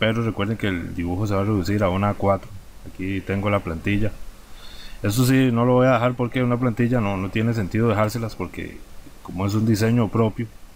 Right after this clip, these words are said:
les puedo dejar tal vez el tamaño y eso, pero es un diseño, además un cover para impresión, tiene que ir con doble capa. Bueno, vamos a ver, hoja cuatro, trescientos puntos por pixel, en milímetros dos diecisiete por dos noventa y siete,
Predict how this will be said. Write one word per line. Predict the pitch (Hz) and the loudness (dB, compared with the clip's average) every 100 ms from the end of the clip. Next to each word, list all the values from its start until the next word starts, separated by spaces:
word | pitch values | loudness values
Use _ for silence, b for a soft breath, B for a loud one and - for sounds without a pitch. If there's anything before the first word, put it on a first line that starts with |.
| - - - - - - - - - - - - - - - - - | -20 -18 -18 -14 -14 -14 -16 -16 -16 -14 -14 -14 -16 -16 -18 -16 -12
les | - 87 | -6 -6
puedo | - 101 | 0 0
dejar | 107 107 | 2 0
tal | 113 | 0
vez | 110 113 | 0 0
el | 117 113 | 0 0
tamaño | 87 98 113 117 | 0 2 2 2
y | 98 | 0
eso, | 104 113 - | -2 -4 -6
pero | 85 90 | -4 -4
es | 98 | -2
un | 107 | 0
diseño, | 104 110 110 | 0 2 2
además | 90 90 101 | 0 0 0
un | 107 | 0
cover | 101 113 110 | 2 2 2
para | 98 101 | 2 0
impresión, | 107 113 98 107 | 0 0 0 0
tiene | 107 92 | 0 -2
que | - | -2
ir | 101 | -2
con | 92 | -2
doble | 90 95 | -2 -2
capa. | 92 90 85 | -4 -4 -4
Bueno, | 85 | -2
vamos | 87 95 | -2 -2
a | 92 | -2
ver, | 87 - | -4 -4
hoja | 98 92 90 | -4 -2 -2
cuatro, | - 110 110 113 110 - - | 2 2 2 -4 -4 -8 -10
trescientos | - 95 98 | -8 -6 -6
puntos | 92 98 90 | -6 -6 -6
por | 87 82 | -8 -8
pixel, | 82 - 110 113 110 - - - - - - - - - - - - - - | -8 -4 -2 0 -2 -8 -12 -12 -12 -10 -10 -12 -14 -12 -12 -12 -12 -10 -6
en | 95 | -2
milímetros | 92 90 101 104 - 87 | 0 2 2 2 0 0
dos | 95 | 0
diecisiete | 98 95 87 82 98 101 107 | 2 0 0 0 2 2 0
por | 95 85 87 | -4 -4 -4
dos | 82 98 | -2 -2
noventa | 98 98 90 87 | 0 0 -2 -4
y | 82 | -4
siete, | - 117 110 117 117 | 0 0 2 0 0